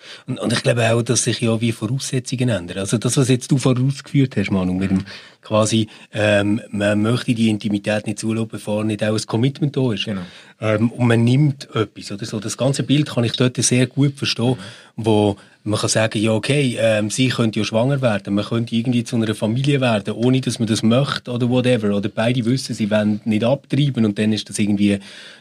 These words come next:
Speaker 1: doch ein recht, äh, äh, ein grosses Risiko. Aber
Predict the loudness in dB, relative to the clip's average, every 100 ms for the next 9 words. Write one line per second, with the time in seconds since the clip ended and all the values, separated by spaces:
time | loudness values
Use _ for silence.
0 | _ -2 2 2 4 2 -2 -4 0 2
1 | 0 -2 -6 -6 -6 -8 -4 0 2 0
2 | 0 0 2 -2 -4 -10 -12 -14 -16 _
3 | -2 2 2